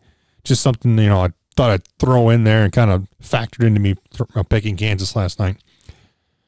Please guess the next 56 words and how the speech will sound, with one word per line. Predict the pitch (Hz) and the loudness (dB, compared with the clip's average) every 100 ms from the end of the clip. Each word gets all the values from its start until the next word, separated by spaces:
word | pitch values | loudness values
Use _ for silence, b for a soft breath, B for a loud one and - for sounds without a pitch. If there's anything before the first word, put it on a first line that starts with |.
| b _ _ | b _ _
So | - | -6
Kansas | 120 156 147 | 0 2 2
covered, | - 139 135 135 123 | 2 2 4 4 4
no | 131 | 2
big | 131 117 | 2 0
deal | 117 123 | 2 4
there. | 117 113 113 | 4 2 2
I, | 117 120 131 131 | 0 0 -4 0
I | 143 | 0
just | 127 | 2
had | 107 | 0
a | 95 | 0
feeling. | 101 87 87 | -2 -2 0
They're | 143 | 2
a | |
well-coached | 156 - 127 110 - | 2 2 0 0 0
team. | 123 117 | 2 2
It's | 117 | 0
a | |
good | 139 120 | -2 0
team, | 120 117 107 | 0 2 0
good | 135 | -2
program | - 117 110 110 104 | 0 2 2 2 0
for | 107 | 0
years. | 104 107 110 101 - b b b - | 2 2 2 0 -6 b b b -2
Bill | 123 | 0
Self, | 107 123 104 - | 2 0 0 -2
just | 101 - - | -6 -6 -2
great | 123 104 | -2 0
coach, | 117 107 - - _ _ _ _ _ _ - | 2 2 -2 -10 _ _ _ _ _ _ 0
and | 113 | 2
I | |
like | 110 107 - | 2 0 -2
that. | 92 85 - _ b b b b b b b b | -4 -6 -12 _ b b b b b b b b
And | 120 | 0
then | 143 | 2
we | 185 196 | 4 4
had | 170 | 2
a | 165 | 2
couple | - 151 151 143 | 0 0 0 2
N | 143 | 4
B | 135 135 | 4 4
A. | 131 | 4
I | |
had | 123 | 4
an | 151 | 4
N | 143 | 4
B | 127 | 2
A | |
pick, | 107 - 139 127 | 2 0 0 2
and | 117 | 2
then | 117 123 | 4 4
one | 131 120 | 4 4
that | 110 | 4
I | 107 | 4
was, | 107 107 95 - | 4 2 0 -6